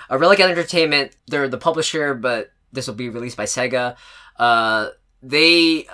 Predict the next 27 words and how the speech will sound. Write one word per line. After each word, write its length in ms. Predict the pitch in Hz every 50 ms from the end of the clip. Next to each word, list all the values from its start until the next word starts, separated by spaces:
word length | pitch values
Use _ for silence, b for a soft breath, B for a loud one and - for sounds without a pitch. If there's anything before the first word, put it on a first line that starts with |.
| - - -
I 60 | 135
think 60 | 156
it 40 | 185
was, 80 | 185 165
like, 80 | 160
a 40 | 135
month 360 | 131 123 139 160 175 180 -
ago, 340 | 190 170 180 185 185 180 170
a 60 | 151
month 160 | 143 151 156 156
and 100 | 143 139
a 40 |
half 140 | 139 135 135
ago, 320 | 160 135 151 151 151 147 b b b b b b b b b b -
they 360 | 120 120 131 139 143 143 143
released 580 | 143 143 156 147 156 160 160 160 - - - - -
a 360 | 131 127 123 123 120 117 - - -
fantastic 800 | - - - - 135 135 131 131 - - 143 139 135 - 156 135
trailer 580 | - - - 120 120 127 131 135 139 147 151 147
for, 460 | - - - 127 120 117 117 113 107
um, 540 | 101 113 113 110 110 110 107 104 101 - 123
Dawn 220 | - 127 127 135
of 100 | 135 113
War 160 | 120 127 123
three. 420 | 117 - 120 113 120 135 139 135 _ _ _ -
That's 340 | 120 120 107 107 104 - 127
a 360 | 123 117 113 113 107 104